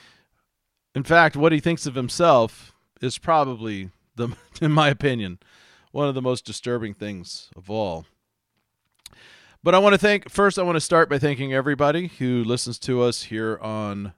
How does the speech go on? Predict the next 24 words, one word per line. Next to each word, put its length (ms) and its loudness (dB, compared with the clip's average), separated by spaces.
the 60 -20
station. 600 -6
Those 320 -6
of 120 -10
us, 360 -10
those 240 -4
of 80 -12
you 220 -6
who 120 -6
listen 500 -10
on 360 -12
podcast, 640 -4
thank 220 -8
you 60 -6
for 240 -6
all 280 2
the 140 -8
re-, 160 -8
very, 340 -8
very 300 -4
nice 300 -8
reviews 600 -6
and 600 -6
the, 640 -8